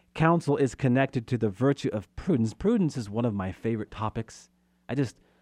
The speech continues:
love to talk about prudence because it is that cardinal virtue which is before us all the time. Prudence is that virtue which directs particular human acts toward a good end. That's the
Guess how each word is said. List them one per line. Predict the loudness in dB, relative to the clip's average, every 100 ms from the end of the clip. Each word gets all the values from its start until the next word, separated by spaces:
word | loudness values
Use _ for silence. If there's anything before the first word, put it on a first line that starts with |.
| _ _ -2
love | 4 6 6 4
to |
talk | 2 2 4
about | 2 2
prudence | 2 4 4 2
because | 0 4 6 6 6 2 -6 _ _ _ _ _ 2
it | 4
is | 6 2
that | 2 2 0
cardinal | 0 4 4 4
virtue | 2 2 2 2 0 2 0 -4 _ _ -4
which | -2 0
is | 0
before | 0 0 2 4
us | 2 -2 _ 0
all | 4 4
the | 2
time. | -2 0 0 -2 -8 -18 _ _ 2
Prudence | 4 6 4 2
is | 2 4
that | 4 4
virtue | 2 2 4 4 4 4 0 -18 -20 _
which | 4 4 4
directs | 2 4 4 2
particular | -2 0 0 0 2 4 4
human | 4 4 2 2
acts | 0 -2 -4
toward | -6 0 2 2
a | 0
good | -2 2 4 4
end. | 0 0
That's | 0 0 -2
the | 0 2 0 -2